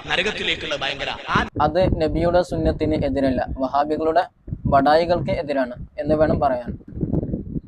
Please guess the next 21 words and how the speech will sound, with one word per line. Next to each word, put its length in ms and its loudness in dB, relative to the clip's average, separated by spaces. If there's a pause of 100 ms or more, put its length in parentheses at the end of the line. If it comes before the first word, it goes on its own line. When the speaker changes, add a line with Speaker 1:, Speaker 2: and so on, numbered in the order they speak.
(140)
Speaker 2:
മാത്രമല്ല 460 2
ബാലുശ്ശേരി, 580 2
എനിക്ക് 220 0
ഒരു 200 2
സംശയം 480 -2
കൂടിയുണ്ട്, 360 -4 (400)
അതും 220 0
കൂടി 200 0
താങ്കൾ 420 2
തീർത്തു 200 -4
തന്നാൽ 400 0 (520)
ഞാൻ 340 2 (320)
താങ്കൾ 240 2
പറഞ്ഞ 280 4
പോലെ 300 2 (240)
മരണ 260 0
വീട്ടിൽ 300 -2
ഖുർആൻ 380 -2
തൊടന്നേയില്ല. 540 0
മാത്രമല്ല 640 -4
സകല 360 -2